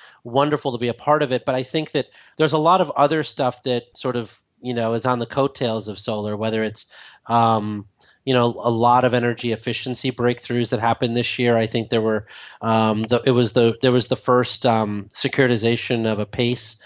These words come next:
uh, financing done by Deutsche Bank. And then I think there's a lot of movement around, um, L E D lighting retrofits. And so I think there's just a lot of good news coming one after another that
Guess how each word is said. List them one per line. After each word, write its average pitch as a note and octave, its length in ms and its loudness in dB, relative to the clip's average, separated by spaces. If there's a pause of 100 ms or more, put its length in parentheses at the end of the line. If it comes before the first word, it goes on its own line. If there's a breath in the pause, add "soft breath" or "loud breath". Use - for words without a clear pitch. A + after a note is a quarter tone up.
(360 loud breath)
uh, A2+ 280 4
financing A#2 800 0
done A2 200 0
by G#2 120 -2
Deutsche C3+ 380 2
Bank. A#2+ 480 0 (300 soft breath)
And A#2+ 140 2
then A2+ 280 2
I A2+ 120 -2
think A#2 200 0
there's A2+ 240 2
a A2+ 40 2
lot A2 300 4
of A2 180 0
movement A2+ 640 2
around, G#2+ 540 -2 (320 loud breath)
um, A2 300 2
L B2 180 4
E B2 100 2
D A2+ 200 -4
lighting C3+ 380 4
retrofits. B2 960 -4
And A2 120 -8
so C3 380 2 (260 loud breath)
I D3 120 2
think F#3+ 160 2
there's G#3+ 180 2
just F#3 180 -2
a E3 60 4
lot C#3 460 0
of B2 200 -2
good C3 220 -2
news C3 500 -2
coming B2 600 -4 (320 soft breath)
one C3+ 200 0
after B2+ 320 -2
another B2 420 0
that A2 280 -6